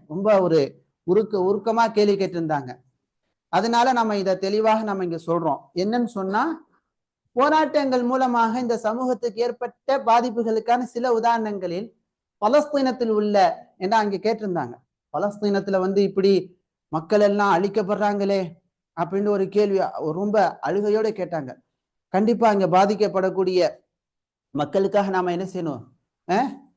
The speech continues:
"யா அல்லாஹ் அவங்களுக்கு நல்ல நிலையை கொடு" என்று முஸ்லிம்களுக்கு நல்ல நிலையை கொடுக்க துஆ செய்ய வேண்டும். அங்கு ஏற்பட்ட பாதிப்பிற்கான காரணம் என்ன அப்படின்னு சொன்னா, இங்க கவனிங்க, அங்க கிளர்ச்சியாளர்களான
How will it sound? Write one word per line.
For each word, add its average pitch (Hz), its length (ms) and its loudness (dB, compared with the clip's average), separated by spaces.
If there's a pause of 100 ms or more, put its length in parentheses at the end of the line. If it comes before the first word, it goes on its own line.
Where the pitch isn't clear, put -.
(160)
"யா 165 80 2
அல்லாஹ் 196 240 6
அவங்களுக்கு 180 280 2
நல்ல 175 260 2
நிலையை 190 340 0
கொடு" 190 180 0
என்று 185 260 -2
முஸ்லிம்களுக்கு 220 540 -4
நல்ல 196 240 0
நிலையை 185 300 -2
கொடுக்க 185 260 -4
துஆ 170 260 2
செய்ய 185 280 -6
வேண்டும். 139 400 -8 (520)
அங்கு 226 340 2
ஏற்பட்ட 285 540 4
பாதிப்பிற்கான 254 840 2
காரணம் 254 500 0
என்ன 233 320 -2 (640)
அப்படின்னு 202 240 -4
சொன்னா, 202 320 -2
இங்க 214 160 0
கவனிங்க, 220 460 0 (800)
அங்க 262 260 2
கிளர்ச்சியாளர்களான 233 1400 0